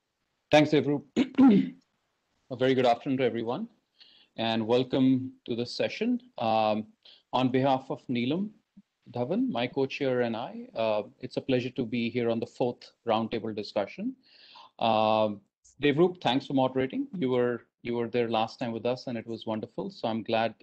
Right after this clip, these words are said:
uh, you could make time again. Um, P O Cs have emerged amongst the top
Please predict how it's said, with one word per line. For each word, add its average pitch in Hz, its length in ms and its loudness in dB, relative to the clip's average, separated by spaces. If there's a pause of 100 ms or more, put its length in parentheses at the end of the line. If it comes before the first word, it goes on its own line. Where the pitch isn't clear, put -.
(100)
uh, 107 200 -6
you 104 200 -8
could 117 220 -10
make 113 180 -8
time 107 240 -6
again. 123 340 -8 (520)
Um, 113 400 2 (640)
P 202 140 4
O 285 80 4
Cs 247 400 -2
have 175 180 2
emerged 147 640 2 (180)
amongst 147 560 0
the - 80 -8
top - 320 0